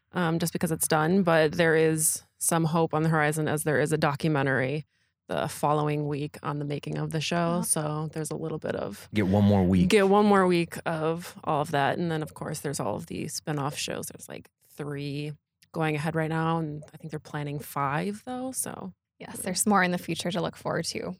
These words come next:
Speaker 2: But
Speaker 1: Mm-hmm.
Speaker 2: I feel the same. I think every episode this season so far,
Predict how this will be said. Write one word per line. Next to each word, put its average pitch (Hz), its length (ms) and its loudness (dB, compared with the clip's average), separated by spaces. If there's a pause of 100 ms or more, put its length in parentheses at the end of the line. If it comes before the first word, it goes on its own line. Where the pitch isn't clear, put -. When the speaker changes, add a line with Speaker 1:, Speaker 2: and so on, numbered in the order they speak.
Speaker 2:
But 180 260 2
Speaker 1:
Mm-hmm. 170 200 -10
Speaker 2:
I 196 100 2
feel 196 180 0
the 196 80 2
same. 170 280 -2
I 160 120 -2
think 170 360 -8 (120)
every 180 340 2
episode 170 680 -2 (600)
this - 340 -2
season 330 440 2
so 359 160 6
far, 320 560 6